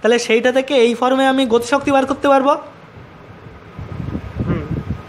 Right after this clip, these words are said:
Speaker 1: আচ্ছা, তারপরে এবার একটা জিনিস খেয়াল কর, এক্স এর মান যত, এখান থেকে আমার কণাটা এইভাবে দুলছে,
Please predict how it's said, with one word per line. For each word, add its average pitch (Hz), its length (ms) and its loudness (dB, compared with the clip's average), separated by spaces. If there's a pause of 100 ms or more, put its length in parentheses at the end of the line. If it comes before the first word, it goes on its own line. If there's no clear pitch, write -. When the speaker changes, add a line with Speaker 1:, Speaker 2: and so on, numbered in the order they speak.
(380)
Speaker 1:
আচ্ছা, 202 320 -4 (1200)
তারপরে 254 520 2 (1200)
এবার 247 260 6
একটা 247 260 0
জিনিস 262 260 0
খেয়াল 254 200 2
কর, 208 220 2 (440)
এক্স 233 320 0
এর 277 140 4
মান 277 220 4 (120)
যত, 233 320 0 (760)
এখান 254 280 0
থেকে 277 140 0
আমার 277 180 2
কণাটা 269 320 2
এইভাবে 277 240 4
দুলছে, 269 340 0